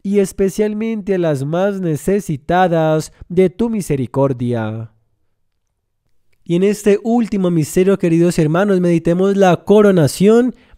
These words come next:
de María como Reina y Señora de todo lo creado.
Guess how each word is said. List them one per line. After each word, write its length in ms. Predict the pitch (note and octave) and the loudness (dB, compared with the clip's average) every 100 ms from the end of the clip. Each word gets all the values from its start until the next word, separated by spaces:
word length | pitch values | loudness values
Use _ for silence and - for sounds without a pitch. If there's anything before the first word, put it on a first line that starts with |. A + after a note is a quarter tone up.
| - | -2
de 180 | D3+ F3+ | 4 6
María 680 | D#3 E3 G#3+ D#3+ B2+ A#2+ _ _ _ _ _ | 6 4 4 4 2 -4 _ _ _ _ _
como 320 | F#3+ G3+ F#3+ | 2 6 6
Reina 440 | F3+ G3+ A#3+ A#3 | 6 4 4 2
y 80 | G#3+ | 0
Señora 540 | - E3 E3+ F#3+ G#3 G3+ | 0 0 2 2 4 4
de 120 | E3 | 2
todo 360 | - G3 G3+ | 0 0 2
lo 140 | F3 C#3 | 0 0
creado. 640 | B2+ A#2+ B2+ A#2+ A#2 A#2+ | -2 0 0 0 -2 -6